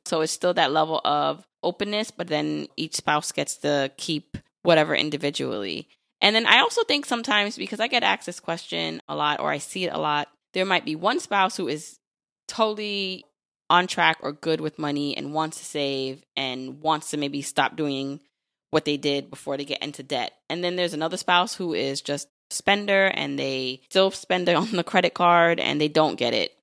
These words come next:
And in situations like that, it's almost necessary maybe to keep things a little bit separate.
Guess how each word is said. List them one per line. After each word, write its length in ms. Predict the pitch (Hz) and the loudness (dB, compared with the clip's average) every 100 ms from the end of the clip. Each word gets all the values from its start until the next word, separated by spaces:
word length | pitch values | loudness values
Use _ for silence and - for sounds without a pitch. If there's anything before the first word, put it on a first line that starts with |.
| _ _ _ _ _ _ - | _ _ _ _ _ _ 4
And 120 | 185 | 6
in 80 | 180 | 6
situations 500 | 240 214 480 294 208 | 4 6 6 6 4
like 180 | 175 - | 4 8
that, 260 | 147 160 | 8 8
it's 160 | - - | 4 4
almost 600 | 170 170 175 - - - _ | 4 6 4 2 -6 -10 _
necessary 640 | 156 147 - 196 202 202 202 | 2 4 4 4 8 8 6
maybe 260 | 196 202 | 4 2
to 80 | 185 | 0
keep 220 | - 196 | 0 0
things 220 | 190 190 | 0 2
a 40 | 185 | 4
little 140 | 180 | 4
bit 160 | 180 - | 4 2
separate. 540 | - 185 190 185 - | 2 4 6 6 2